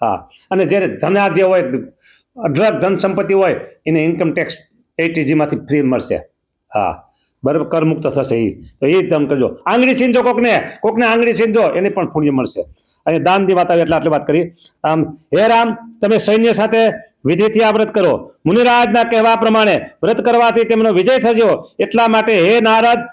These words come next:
વિદ્યા એકાદશીનું વ્રત કરવું, તેના પા-, પાઠ અને શ્રવણ વિ-, થી વાજપેયી યજ્ઞનું ફળ પણ મળે છે." આવી રીતે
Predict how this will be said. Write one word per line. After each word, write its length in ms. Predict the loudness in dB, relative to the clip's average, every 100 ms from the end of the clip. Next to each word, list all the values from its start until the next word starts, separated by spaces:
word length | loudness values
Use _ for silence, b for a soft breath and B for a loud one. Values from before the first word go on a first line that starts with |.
| -6
વિદ્યા 560 | -2 -2 0 2 4 2
એકાદશીનું 720 | 2 2 2 2 2 2 2
વ્રત 160 | 0 0
કરવું, 260 | 2 2 2
તેના 240 | 2 2
પા-, 340 | 0 -4 -10 -4
પાઠ 320 | 0 2 2 -2 B B _ -2
અને 400 | 0 2 -2 -6 _ -4
શ્રવણ 260 | 0 2 2
વિ-, 440 | 0 -2 -6 -8
થી 440 | -12 _ _ -2
વાજપેયી 720 | 0 2 2 2 0 0 0 0
યજ્ઞનું 420 | 0 0 -2 -2
ફળ 240 | -2 0 0
પણ 160 | -2
મળે 260 | 0 0 -2
છે." 380 | -2 -2 0 0 -2 -6 b b -2
આવી 220 | 0 2
રીતે 540 | 0 2 2 0 -2